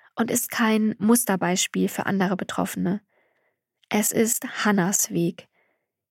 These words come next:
ihr Versuch, sich wieder mit ihrem Körper und ihren Gefühlen zu verbinden. Hannah hat es geholfen zu verstehen,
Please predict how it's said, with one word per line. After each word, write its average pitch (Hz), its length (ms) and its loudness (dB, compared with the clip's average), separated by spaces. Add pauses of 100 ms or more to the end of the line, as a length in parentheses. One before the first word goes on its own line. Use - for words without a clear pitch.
(160)
ihr 208 200 4
Versuch, 180 680 -2 (320)
sich - 260 -6
wieder 196 180 0
mit 202 160 -2
ihrem 190 220 -2
Körper 196 800 0
und - 160 -8
ihren 190 280 0
Gefühlen 196 840 0
zu - 160 -8
verbinden. - 720 -2 (1400)
Hannah 220 320 4
hat 226 160 0
es - 120 -2
geholfen 202 460 0
zu 214 160 -2
verstehen, 202 580 2